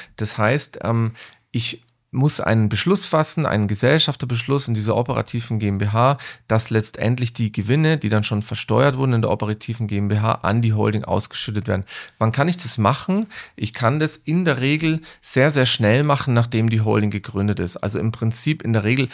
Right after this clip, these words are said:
Tage, nachdem die Holding eingetragen ist, wenn wir jetzt mal so einen Standardfall nehmen, nach dieser Umstrukturierung, kann ich die erste Ausschüttung durchführen. Ich muss darauf achten, dass ich nicht zu viel ausschütte. Ja, da gibt's bestimmte Vorschriften, dass ich letztlich vereinfacht gesagt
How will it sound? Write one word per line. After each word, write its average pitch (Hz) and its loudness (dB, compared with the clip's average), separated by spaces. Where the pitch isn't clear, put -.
Tage, 120 2
nachdem 117 4
die 110 6
Holding 110 6
eingetragen 151 0
ist, - -6
wenn 110 -2
wir 113 2
jetzt 113 -8
mal 117 2
so 107 -2
einen 104 0
Standardfall 127 0
nehmen, 117 2
nach 113 2
dieser 107 -2
Umstrukturierung, 127 0
kann 117 2
ich 113 0
die - -4
erste 90 0
Ausschüttung 107 -2
durchführen. 95 -4
Ich 117 0
muss 165 4
darauf - 0
achten, 180 -2
dass 151 2
ich 135 -4
nicht 143 0
zu 135 -2
viel 147 -2
ausschütte. 180 0
Ja, 135 2
da 151 0
gibt's 127 -4
bestimmte - -4
Vorschriften, 160 -2
dass 104 2
ich 98 0
letztlich 113 2
vereinfacht 120 0
gesagt 120 0